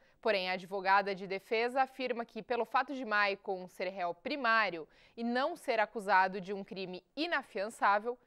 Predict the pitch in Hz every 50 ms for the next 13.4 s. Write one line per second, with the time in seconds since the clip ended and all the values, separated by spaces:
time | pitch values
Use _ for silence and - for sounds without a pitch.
0 | _ _ _ - - 302 330 294 277 247 233 220 226 226 247 220 233 226 202 175
1 | 175 - - 202 196 220 220 202 - 175 160 180 - - 160 147 143 139 160 160
2 | _ _ _ _ _ _ _ _ _ _ _ _ _ _ _ _ _ _ _ _
3 | _ - 320 294 - 359 311 330 - - 359 330 339 349 330 320 320 320 - 220
4 | - - 262 262 277 269 262 277 254 - - 262 247 240 240 254 277 269 262 226
5 | 214 - _ - 277 277 302 302 - 269 226 202 202 214 240 240 233 226 226 -
6 | - _ - 214 190 - - - 302 320 359 349 - - 359 311 - - 269 -
7 | - 311 320 330 381 339 320 254 226 - - 294 294 330 320 262 262 - - 180
8 | 170 175 202 220 240 247 240 226 214 202 190 - 226 220 220 233 254 233 240 214
9 | 196 214 226 240 240 233 254 233 233 _ _ _ _ _ - 208 214 214 220 -
10 | 226 220 220 208 202 196 208 220 226 220 214 208 196 202 202 233 247 247 226 214
11 | 214 233 262 240 208 214 196 170 170 180 175 170 185 190 202 220 220 220 202 247
12 | 339 349 349 339 254 202 196 202 196 208 202 226 214 214 - 214 185 190 196 214
13 | 214 190 151 143 143 147 151 156